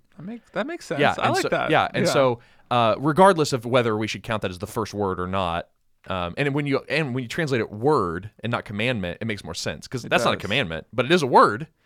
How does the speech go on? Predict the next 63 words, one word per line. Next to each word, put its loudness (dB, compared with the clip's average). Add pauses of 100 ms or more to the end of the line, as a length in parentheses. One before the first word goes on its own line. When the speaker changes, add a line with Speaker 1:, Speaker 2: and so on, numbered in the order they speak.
(280)
Speaker 2:
and -6
it's -10
an -6
important -2
one, -6
and -4
it's -2
actually 0
the -6
grounding 0
of -4
the -6
whole -4
covenant. -4
Speaker 1:
Right. -8
"I -2
am 0
the 2
Lord 4
your 0
God 0
who -6
brought -2
you 0
out 0
of -8
the -4
land 0
of -4
Egypt, -6
out 2
of -4
the 2
house 2
of -16
slavery. -8 (340)
Have -4
no 2
other -2
gods -4
besides -8
me." -4
Speaker 2:
Right. 4
Speaker 1:
That 0
Speaker 2:
So 4
Speaker 1:
makes 6
so 6
much 4
Speaker 2:
it, 4
Speaker 1:
sense. 4
Speaker 2:
it 2
does 4
make -8
so -2
much -2
sense. -10
So 0
what's 4
the 0
grounding 0
of 0
love 2
God? 0